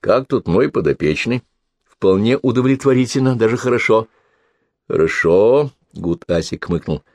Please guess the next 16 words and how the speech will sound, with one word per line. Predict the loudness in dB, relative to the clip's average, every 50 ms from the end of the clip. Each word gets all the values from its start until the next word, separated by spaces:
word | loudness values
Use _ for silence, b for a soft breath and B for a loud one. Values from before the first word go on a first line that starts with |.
| b b b b b b b
«Ладно, | -8 -2 0 2 2 4 2 2 0 0 0 0 0 -2
сейчас | -2 -2 -2 -2 -2 -2 -2 0
выясним. | 2 2 2 2 0 -2 -4 -2 -4 -4 -4 _ _ _ _ _ _ _ _ _ _ b b b b b b b b b
Если | -6 -4 -2 -2 -2 -4
тебе | -6 -4 -2
не | -2 -2
трудно, | 0 -2 -2 0 0 0 2 0
оставь | 0 -2 0 0 0 0 0 -2
нас | -4 -4 -4 -2 -2
одних, | -2 -2 -2 -2 -4 -4 -4 -4 -4
и | -2 0 0 0 0
Шали | 0 0 0 0 0 0 0 0 -2 -2 -2
попроси | -4 -6 -8 -4 -4 -4 -4 -4 -8 -4
повременить | -4 -2 0 0 0 0 0 0 0 0 -2 -4
с | -6
приходом. | -8 -8 -6 -2 0 0 0 0 -4